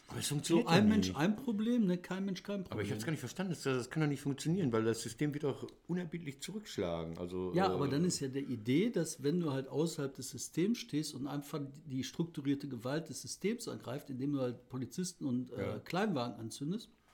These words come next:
Speaker 2: dann greift das System dich an,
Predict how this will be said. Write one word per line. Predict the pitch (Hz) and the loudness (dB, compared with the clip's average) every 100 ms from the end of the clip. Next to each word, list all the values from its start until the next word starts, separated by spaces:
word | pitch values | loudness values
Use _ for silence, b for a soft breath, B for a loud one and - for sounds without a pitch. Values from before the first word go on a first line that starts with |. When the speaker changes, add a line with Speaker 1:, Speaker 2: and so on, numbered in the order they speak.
| B B B B B B _ _ - | B B B B B B _ _ 6
Speaker 2:
dann | 147 208 262 294 294 B B B B B B B _ _ _ _ | 8 8 8 8 6 B B B B B B B _ _ _ _
greift | 151 170 185 | 8 8 8
das | 165 - | 4 2
System | 139 - 135 | -2 2 4
dich | 120 202 247 | 4 4 4
an, | 277 | 4